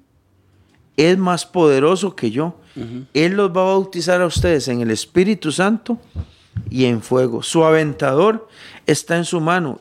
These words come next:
Speaker 1: y limpiará su era, y recogerá su trigo en el granero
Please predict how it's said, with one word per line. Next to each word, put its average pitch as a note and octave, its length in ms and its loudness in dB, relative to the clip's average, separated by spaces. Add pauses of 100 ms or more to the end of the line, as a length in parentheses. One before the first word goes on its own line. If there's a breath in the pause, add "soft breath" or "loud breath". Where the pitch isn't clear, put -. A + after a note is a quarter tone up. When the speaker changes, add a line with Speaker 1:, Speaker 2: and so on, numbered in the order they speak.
Speaker 1:
y D3+ 160 4
limpiará D3 800 0 (220 soft breath)
su - 340 0
era, E3 320 0 (320 soft breath)
y D3+ 160 6
recogerá C3 840 -2 (260 loud breath)
su - 280 -2
trigo F#3 380 -2
en F#3 80 0
el E3 100 0
granero E3+ 560 -2